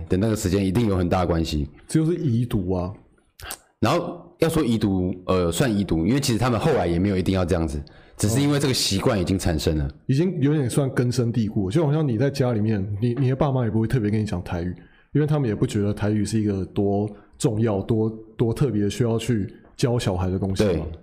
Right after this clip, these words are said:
Speaker 2: 他们觉得台-，就是小孩不会讲台语就算了，
Speaker 1: 对。
Speaker 2: 也，就也不会怎么样。
Speaker 1: 对。
Speaker 2: 尤-，就尤其是在台北好像更这样，中南部应该，我，我觉得应该更多人会讲台语。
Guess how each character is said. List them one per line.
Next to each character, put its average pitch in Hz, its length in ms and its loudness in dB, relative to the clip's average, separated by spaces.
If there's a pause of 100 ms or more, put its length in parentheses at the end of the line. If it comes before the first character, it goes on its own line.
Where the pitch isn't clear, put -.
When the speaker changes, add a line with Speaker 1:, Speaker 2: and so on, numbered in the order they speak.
(100)
Speaker 2:
他 151 80 4
们 156 80 2
觉 139 60 2
得 131 60 0
台-， 127 200 0 (100)
就 151 120 2
是 151 40 0
小 123 140 -2
孩 110 80 0
不 110 100 0
会 127 80 2
讲 110 100 -2
台 104 120 0
语 101 100 0
就 104 80 -2
算 107 300 -2
了， 87 80 -6 (720)
Speaker 1:
对。 117 140 2
Speaker 2:
也， 110 80 0
就 135 160 0
也 117 140 0
不 113 100 0
会 110 80 2
怎 107 100 -2
么 87 80 -2
样。 95 180 0
Speaker 1:
对。 135 120 2
Speaker 2:
尤-， 151 100 0 (260)
就 180 120 2
尤 139 180 2
其 135 160 0
是 123 100 0
在 131 60 0
台 110 220 0
北 104 140 0
好 92 100 0
像 101 100 0
更 101 160 -2
这 92 120 -2
样， 85 140 -4 (280)
中 160 160 2
南 127 160 0
部 127 140 2
应 120 80 0
该， 120 120 2
我， 107 260 -2
我 117 140 2
觉 123 120 0
得 120 40 0
应 127 60 0
该 131 100 0
更 123 160 0
多 117 140 0
人 110 80 0
会 104 80 0
讲 87 160 -2
台 80 140 -4
语。 87 120 -6